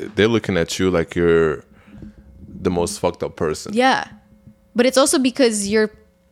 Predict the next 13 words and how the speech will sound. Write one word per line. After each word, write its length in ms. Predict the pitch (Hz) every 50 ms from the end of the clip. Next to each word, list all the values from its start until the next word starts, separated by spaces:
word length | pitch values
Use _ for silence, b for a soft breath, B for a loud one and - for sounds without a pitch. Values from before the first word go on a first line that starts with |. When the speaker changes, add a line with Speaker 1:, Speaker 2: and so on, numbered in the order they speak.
| _ 226
Speaker 2:
like, 220 | 202 208 185 180 190
that's 360 | 208 220 233 - - - -
the 220 | 202 190 180 202 202
money 400 | 196 196 202 214 214 208 208 196
that, 260 | 185 190 190 - - _ _ 185 175 - _ _ _ _ _ _ _ _ _ _ _ _ _ -
you 140 | 196 214 208
know, 100 | 185 208
that's 260 | 226 214 - - -
the 100 | - 220
money 240 | 208 208 214 214 208
that 100 | 196 208
you 140 | 202 190 190
need. 340 | 190 208 262 254 180 123